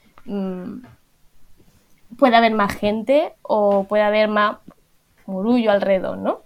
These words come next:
Entonces, cuido, me, estoy tranquila, cuido el espacio. Muy importante nuestro lenguaje no verbal, ¿vale? Súper importante. No hay movimiento rápido de, "Sí, sí, yo te ayudo", ¿no? Es como,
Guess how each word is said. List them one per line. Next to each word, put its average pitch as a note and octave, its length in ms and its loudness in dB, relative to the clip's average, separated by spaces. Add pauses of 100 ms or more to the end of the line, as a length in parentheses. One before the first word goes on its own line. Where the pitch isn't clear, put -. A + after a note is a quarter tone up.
(680)
Entonces, A#3 300 -6
cuido, G#3 260 -4
me, G#3 320 -4
estoy A3+ 240 -4
tranquila, C#4 500 2 (140)
cuido G#3+ 220 -2
el G#3+ 60 -4
espacio. E4 600 2 (680)
Muy D#4 300 6
importante A#3+ 600 2
nuestro G#3 380 -2
lenguaje F#3+ 520 -4
no F#3+ 140 -6
verbal, G3+ 360 -2 (100)
¿vale? A3+ 340 -4
Súper C4 400 -6
importante. G3+ 800 -4 (180)
No A3+ 380 2
hay A#3 180 2
movimiento G#3 540 -2
rápido A3 420 0
de, G#3+ 260 -2
"Sí, D4+ 160 -4
sí, D4+ 220 -2
yo C4+ 120 2
te C#4 60 0
ayudo", C4 360 2
¿no? C4+ 240 0
Es A3+ 160 -8
como, A3+ 400 -2